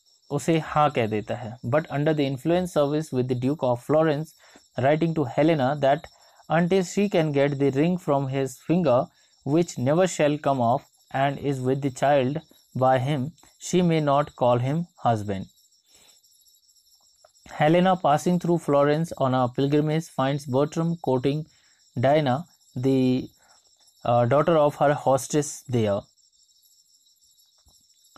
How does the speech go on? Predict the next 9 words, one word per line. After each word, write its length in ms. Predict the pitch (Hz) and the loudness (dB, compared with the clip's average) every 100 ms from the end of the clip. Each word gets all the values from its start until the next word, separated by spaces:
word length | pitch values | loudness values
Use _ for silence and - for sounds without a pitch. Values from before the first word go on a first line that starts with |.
| _ _ _ _ _ _ _ - | _ _ _ _ _ _ _ -6
Disclosing 640 | 135 147 - 185 214 240 214 | -4 -4 0 2 4 2 2
herself 500 | 180 190 - 208 - | 2 2 0 -2 0
as 240 | 139 147 165 | 0 2 2
his 160 | 180 | 0
wife 340 | 139 120 156 - | 2 2 2 0
to 60 | 165 | -2
them, 320 | 147 135 160 | 0 0 -2
she 260 | 160 160 156 | -2 0 2
obtains 460 | 139 131 151 143 | 0 -2 -2 -4